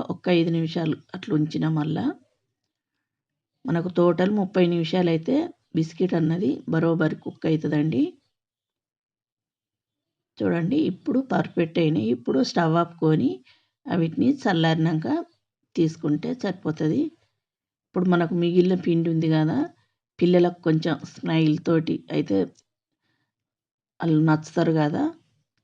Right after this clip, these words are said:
అందు గురించి నేను ఇట్లా చేసి చూపిస్తున్నా. ఇట్లా సుధా చేసుకోవచ్చు. చిన్నపిల్లలు ఉండింది ఉంటే ఇలా చేసి ఇవ్వండి,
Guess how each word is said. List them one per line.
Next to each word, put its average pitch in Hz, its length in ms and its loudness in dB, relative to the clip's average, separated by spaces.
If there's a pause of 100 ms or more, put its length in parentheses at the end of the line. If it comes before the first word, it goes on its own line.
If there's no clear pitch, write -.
(320)
అందు 156 220 0
గురించి 165 460 -2 (600)
నేను 151 220 2
ఇట్లా 180 240 0
చేసి 156 300 0
చూపిస్తున్నా. 156 760 0
ఇట్లా 254 260 -4
సుధా 190 240 -4
చేసుకోవచ్చు. 151 760 -2 (2500)
చిన్నపిల్లలు 170 540 0
ఉండింది 156 320 2
ఉంటే 170 300 0
ఇలా 165 240 0
చేసి 160 380 -2
ఇవ్వండి, 160 420 -2